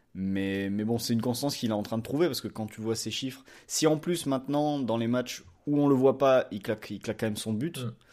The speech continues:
Speaker 1: euh, ça va devenir un truc très intéressant. Et en effet, euh, l'investissement fait sur lui, euh, où la saison dernière, tu pouvais dire, « Ouais, on va voir. » Là, euh, tu commences à avoir un petit peu confirmation que,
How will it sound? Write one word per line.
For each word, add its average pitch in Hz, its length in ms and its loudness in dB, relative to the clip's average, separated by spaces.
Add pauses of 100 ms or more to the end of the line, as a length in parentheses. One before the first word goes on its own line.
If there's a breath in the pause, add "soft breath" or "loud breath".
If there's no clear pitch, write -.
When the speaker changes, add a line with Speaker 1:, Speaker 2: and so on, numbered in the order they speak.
(480 soft breath)
Speaker 1:
euh, 85 320 -4
ça 85 140 -8
va 92 100 -2
devenir 98 340 -4
un 98 80 -4
truc 123 240 -10
très 107 220 -4
intéressant. 104 520 0
Et 127 80 8
en 117 140 6
effet, 147 500 2
euh, 120 140 6
l'investissement 113 680 -2
fait 117 120 -10
sur 107 220 -4
lui, 113 340 0
euh, 90 100 -4 (520 loud breath)
où 110 60 -4
la 110 80 4
saison 120 260 4
dernière, 123 320 6
tu - 80 -16
pouvais 110 180 0
dire, « 107 280 2 (520)
Ouais, 113 360 2 (180)
on 101 80 -6
va 104 100 2
voir. » 131 480 4
Là, 143 440 10
euh, 127 260 6
tu - 120 -14
commences 117 320 -4
à 107 40 2
avoir 110 280 2 (260)
un 107 120 -8
petit - 160 -12
peu 120 120 -4
confirmation 113 680 -6
que, 131 300 -4